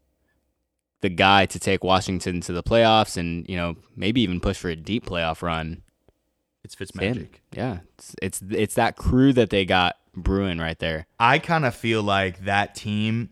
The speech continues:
Speaker 2: is the Bears in twenty eighteen.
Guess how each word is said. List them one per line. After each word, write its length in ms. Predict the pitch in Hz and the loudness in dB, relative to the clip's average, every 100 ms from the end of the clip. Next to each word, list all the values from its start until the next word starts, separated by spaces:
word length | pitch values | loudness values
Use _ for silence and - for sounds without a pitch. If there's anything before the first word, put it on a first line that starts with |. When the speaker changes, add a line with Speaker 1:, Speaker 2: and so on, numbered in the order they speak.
| - | -8
Speaker 2:
is 300 | 107 101 92 | -6 -6 -8
the 120 | 101 | -10
Bears 760 | 87 - 98 104 113 123 120 113 | -10 -6 -4 -2 -2 -2 -4 -8
in 160 | 101 | -8
twenty 340 | - 104 98 92 | -6 -6 -6 -8
eighteen. 480 | 87 - 85 76 | -10 -12 -12 -12